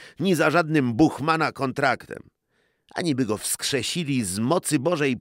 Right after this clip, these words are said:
popini z mocy Belzebuba. Ten mi zuch kto kropi. Panie Buchman, waścina rzecz bardzo wymowna, ale wymowa szum, drum, kropić, to rzecz główna".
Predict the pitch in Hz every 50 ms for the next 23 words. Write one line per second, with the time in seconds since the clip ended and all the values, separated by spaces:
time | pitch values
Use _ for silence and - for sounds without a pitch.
0 | - _ - 185 165 - 170 196 190 180 165 135 107 139 156 147 - 156 139 110
1 | 101 135 135 135 110 117 135 139 160 185 156 143 120 - - - - - - -
2 | - - _ _ _ - - 277 269 269 269 262 226 226 285 254 - - - -
3 | - 233 208 - - - - - - - 110 101 87 78 65 - - _ _ _
4 | _ _ _ _ _ _ _ _ _ _ _ - - 80 110 - 160 165 190 -
5 | - 135 131 113 113 98 135 123 - - - 202 185 147 143 165 156 - 87 -
6 | 156 180 202 170 160 156 165 147 143 156 156 151 139 127 113 110 127 135 131 -
7 | _ _ _ _ _ _ _ _ _ _ - - - 165 175 143 156 165 165 -
8 | - 117 - 185 180 170 143 - - 240 - 262 233 202 175 147 196 233 247 240
9 | 214 196 175 165 143 - _ _ _ _ _ - - - - - - 185 - -
10 | 135 190 - - _ - - 285 - 147 135 123 90 85 78 87 90 82 76 76
11 | - 50 50 50